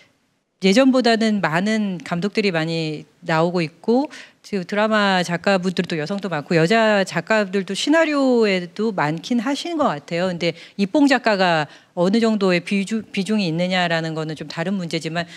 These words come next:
실제로 각색 작가나 뭐 이렇게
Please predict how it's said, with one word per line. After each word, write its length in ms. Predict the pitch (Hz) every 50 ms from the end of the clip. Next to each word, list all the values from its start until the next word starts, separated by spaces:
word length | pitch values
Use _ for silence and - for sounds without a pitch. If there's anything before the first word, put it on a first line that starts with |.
| - - -
실제로 500 | - - 277 269 - 285 254 254 233 220 226 - - - - - _
각색 340 | - - 196 - - 247 254
작가나 520 | - 240 247 - 226 214 196 202 202 196
뭐 140 | 185 165 160
이렇게 400 | 156 160 - 175 165 156 147 143